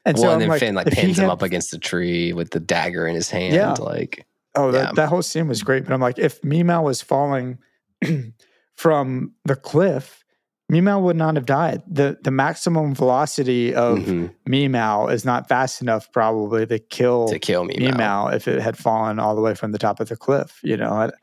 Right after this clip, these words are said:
Speaker 1: I don't
Speaker 2: Yeah.
Speaker 1: even know what the maximum velocity of cats are. It'd be interesting to look that up,
Speaker 2: No,
Speaker 1: but
Speaker 2: that's, that's why they say cats actually can't die by being dropped off of
Speaker 1: There you go.
Speaker 2: any, the, the maximum velocity of a cat is enough for it to still land on its feet.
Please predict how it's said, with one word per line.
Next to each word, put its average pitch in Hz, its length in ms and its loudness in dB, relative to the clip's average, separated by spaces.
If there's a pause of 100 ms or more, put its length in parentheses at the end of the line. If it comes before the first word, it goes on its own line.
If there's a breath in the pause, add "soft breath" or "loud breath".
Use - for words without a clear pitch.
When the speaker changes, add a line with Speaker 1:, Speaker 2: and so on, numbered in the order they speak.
(240 soft breath)
Speaker 1:
I 151 80 4
don't 170 120 2
Speaker 2:
Yeah. 175 80 4
Speaker 1:
even 156 120 0
know 143 180 2
what 143 140 2
the 127 80 -6
maximum 123 380 -2
velocity 110 460 0
of 101 160 -4
cats 101 360 -2
are. 120 240 2
It'd 117 160 -4
be 107 160 -2
interesting 110 460 -6
to 101 100 -6
look - 220 -4
that 104 180 0
up, 107 140 2
Speaker 2:
No, 143 160 4
Speaker 1:
but 113 100 2
Speaker 2:
that's, 117 180 -2
that's 113 200 -2
why 120 100 0
they 104 140 -2
say 104 240 -2
cats 98 320 -2
actually 92 300 -2
can't 90 340 -4
die 87 420 -2
by 90 160 -2
being 87 460 -4
dropped 85 360 -2
off 82 240 -4
of 82 100 0
Speaker 1:
There 113 120 2
you 113 120 0
go. 123 140 2
Speaker 2:
any, - 220 0
the, 98 140 0
the 98 160 -2
maximum 107 520 0
velocity 92 600 -2
of 90 100 -2
a 87 60 -6
cat 95 420 -2
is 90 140 -2
enough 90 340 -2
for 92 140 -4
it - 100 -4
to - 60 -6
still 85 260 -4
land 90 220 -4
on 85 100 -2
its - 160 -6
feet. - 320 -10